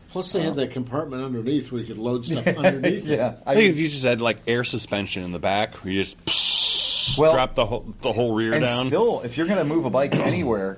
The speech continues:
Speaker 2: it's hard. It is hard pressed to argue. Today, I decided to use the Kendon trailer because it's really snowy, it's really cold, and the places I were going were in the snow belt. So I did not want to load the bike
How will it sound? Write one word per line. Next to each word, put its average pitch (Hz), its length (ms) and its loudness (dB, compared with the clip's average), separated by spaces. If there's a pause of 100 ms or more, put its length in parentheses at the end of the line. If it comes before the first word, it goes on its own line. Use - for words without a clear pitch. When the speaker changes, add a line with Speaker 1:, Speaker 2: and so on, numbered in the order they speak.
Speaker 2:
it's 123 140 -6
hard. 147 580 -4 (380)
It 156 120 0
is 165 240 -2
hard 160 380 -4
pressed 151 320 -4
to - 140 -4
argue. 107 500 -4 (640)
Today, 139 500 -4
I 117 100 -2
decided 113 460 -4
to 107 60 -8
use 110 200 -4
the 110 60 -8
Kendon 104 400 -4
trailer 127 340 -2
because 98 380 -8 (400)
it's 120 180 -4
really 120 320 -2
snowy, 117 340 -2
it's 113 140 -8
really 113 260 -4
cold, 107 480 -2 (300)
and 107 100 -6
the 104 40 -4
places 127 400 -4
I 117 80 0
were 113 100 -4
going 110 280 -2
were 101 80 -4
in 95 80 -4
the 92 40 -4
snow 92 220 -6
belt. 71 240 -12 (580)
So 107 420 -4
I 120 160 0
did 156 120 -4
not 135 280 -2
want 123 300 -4
to 117 140 -4
load 117 320 -2
the 113 80 -6
bike 110 320 -2